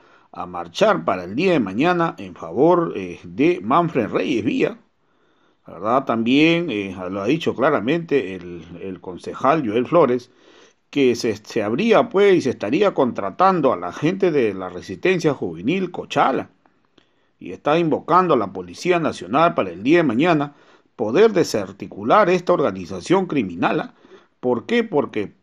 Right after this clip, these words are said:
todo cabría indicar que van a buscar de crear caos y zozobra el día de mañana.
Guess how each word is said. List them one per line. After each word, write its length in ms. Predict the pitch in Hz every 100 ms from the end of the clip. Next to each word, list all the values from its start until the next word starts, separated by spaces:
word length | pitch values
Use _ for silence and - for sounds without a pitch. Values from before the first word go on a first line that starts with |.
| _ _
todo 320 | 214 220 185
cabría 320 | - 95 156
indicar 520 | 190 135 104 180 190 -
que 140 | 107
van 260 | 107 180 190
a 60 |
buscar 380 | 135 123 - 175
de 160 | 175 147
crear 420 | 95 123 175 -
caos 420 | 165 180 170 -
y 60 | 98
zozobra 560 | 92 85 151 180 180
el 140 | 90 92
día 180 | 143
de 120 | 165 165
mañana. 580 | 110 92 254 180 220